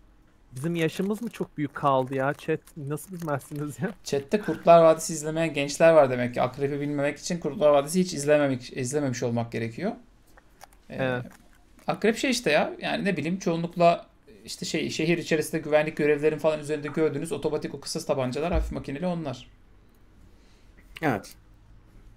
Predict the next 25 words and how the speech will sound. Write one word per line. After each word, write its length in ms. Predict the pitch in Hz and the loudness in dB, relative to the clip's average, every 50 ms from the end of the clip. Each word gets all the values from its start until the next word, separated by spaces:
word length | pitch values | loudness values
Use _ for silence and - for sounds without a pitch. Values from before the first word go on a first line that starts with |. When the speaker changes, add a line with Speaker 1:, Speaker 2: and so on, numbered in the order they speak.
| - - - - - - - - - - - - - - - - - - - - | -20 -20 -20 -20 -20 -20 -20 -20 -20 -20 -20 -20 -20 -20 -20 -20 -20 -14 -8 -8
Speaker 2:
Bilgisayar 420 | - 135 139 147 131 - 165 165 160 | -6 -6 -6 -6 -2 0 2 2 2
oyunlarında 540 | 156 151 147 147 147 170 185 175 - - | 2 2 2 2 2 2 2 0 0 -4
S 260 | - - 170 156 151 151 | -2 4 6 6 6 6
M 200 | 156 156 151 143 | 6 2 2 2
G, 220 | 139 156 151 151 | 2 2 2 2
submachine 580 | 151 - 151 147 143 - 151 143 - 170 160 151 | 4 4 4 4 2 0 -6 -6 -6 -6 -2 0
gun 140 | 151 151 | 0 0
falan 280 | 143 160 151 156 156 147 | 0 0 -2 -2 -2 -2
gibi 120 | 151 151 | -6 -8
isimler 340 | 147 160 - 175 156 156 151 | -8 -6 -6 -2 0 2 4
altında 320 | 151 143 139 - 156 160 160 | 4 2 2 0 -2 -2 -2
genellikle 640 | 151 147 147 147 147 147 - - 156 165 190 - - - | 0 0 0 0 -2 -4 -4 0 0 2 2 0 -2 -6
gördüğünüz 380 | 143 143 147 147 151 151 139 | -4 -4 -4 -4 -6 -2 2
alet 300 | 143 143 147 175 180 185 | 4 4 4 4 2 0
odur 180 | 170 147 143 127 | -2 -2 -2 -2
yani. 260 | 117 113 110 101 95 113 - - - - - - - - - _ - - - - - - - - - - - - - - - - - - - - - - - - - - - - - - - - - - - - - - - - - - - - - - - - - - - - - - - - - | -2 -2 -2 -4 -6 -10 -14 -18 -20 -20 -20 -20 -20 -20 -20 _ -20 -20 -20 -20 -20 -20 -20 -20 -20 -20 -20 -20 -20 -20 -20 -20 -20 -20 -20 -20 -20 -20 -20 -20 -20 -20 -20 -20 -20 -20 -20 -20 -20 -20 -20 -20 -20 -20 -20 -20 -20 -20 -20 -20 -20 -20 -20 -20 -20 -20 -20 -20 -20 -20 -10 2 4
Uzi 280 | 185 190 185 208 202 | 6 6 8 8 8
değil. 280 | 233 214 190 139 120 - - - - - - - - - - | 8 8 8 6 2 -4 -12 -16 -16 -16 -18 -18 -20 -8 -2
Uzi'nin 420 | - 170 160 180 202 220 233 208 | -2 0 2 4 6 6 6 6
büyüğü 300 | 185 190 196 196 196 175 | 6 6 6 4 2 0
bu. 160 | 135 123 - 151 | 0 -2 -4 -4
Uzi'nin 280 | 165 170 208 220 220 | -2 0 2 2 4
kalitesi 480 | 220 226 208 190 196 196 160 135 - 139 | 4 4 4 4 4 2 2 0 -2 -4
gibi 140 | 135 131 127 | -6 -4 -4
düşünün. 480 | 120 120 - - 120 107 247 240 226 | -4 -4 -4 -4 -2 -2 -2 -4 -4